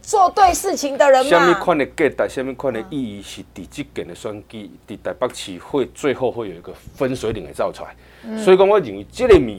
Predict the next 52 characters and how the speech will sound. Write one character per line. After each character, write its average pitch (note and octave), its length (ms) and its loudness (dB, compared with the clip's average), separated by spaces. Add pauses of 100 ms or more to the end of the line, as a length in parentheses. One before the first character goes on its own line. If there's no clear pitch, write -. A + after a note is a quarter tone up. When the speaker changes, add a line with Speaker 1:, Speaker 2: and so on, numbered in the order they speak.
Speaker 2:
件 G#2+ 300 -8
的 A#2 160 -8
外 C#3 160 2
溢， A#2+ 160 -6 (680)
就 C3 80 -2
是 G#2 200 -10 (160)
影 C#3 160 -4
响 C3 220 -2
到 G2 120 -8 (180)
台 F2 140 -6
中， G2+ 240 -4 (160)
影 B2+ 140 -4
响 B2 120 0
到 G#2 80 -8 (120)
其 G2 100 -14
他 G#2 120 -6
的 G2 60 -4
所 F#2+ 200 -10
在。 D#2+ 180 -14
Speaker 1:
好， D#4 160 4
安 C4+ 180 2
尼 E4+ 120 -4
讲 F4 180 0
过 B3+ 160 4
了， C4+ 80 6
我 C#4+ 200 4
问 A#3 140 -8
你， A3+ 80 -4 (120)
啊， E4 100 -2
那 E4 160 0
安 C#4+ 100 0
尼 D#4+ 100 -4
你 D4 220 -4
认 A3+ 80 -8
为 C4 180 -4 (100)
陈 C#4 200 -2
时 B3+ 140 -10
中 C#4 180 4
代 G3 140 -4
表 A#3+ 160 0
着 G3+ 100 -6
啥 G3+ 140 -6
物 E3 120 -12
货？ G#3+ 120 -6 (300)
搁 G4+ 100 0
来 D#4+ 160 4
就 C4+ 60 6
讲， F4 200 0
伫 D#4+ 280 -2
台 D#4 180 4
湾 D4+ 240 0
社 - 160 -8